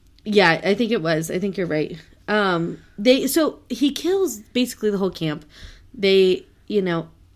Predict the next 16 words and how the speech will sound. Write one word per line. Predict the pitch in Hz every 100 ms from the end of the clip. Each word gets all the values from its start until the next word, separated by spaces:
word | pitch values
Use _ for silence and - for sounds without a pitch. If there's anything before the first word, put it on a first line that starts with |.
| _ _ _ -
Auri's | 190 190 190 180
like, | 170 160
"It's | 180 165
okay. | 175 170 285 277 262 262 247 247 _ _ _ _ -
Like, | 180 160 160 - _ _ _ _ _ _ _ _ _ _ _ -
I, | 190 170
I |
promise | 165 208 214 214 214
I | 185
didn't | 196 180
mean | 220 247
to | 247
do | 226 233
that." | 214 214 214 -
And, | 185 180 165 - - - -
and | 208 202 190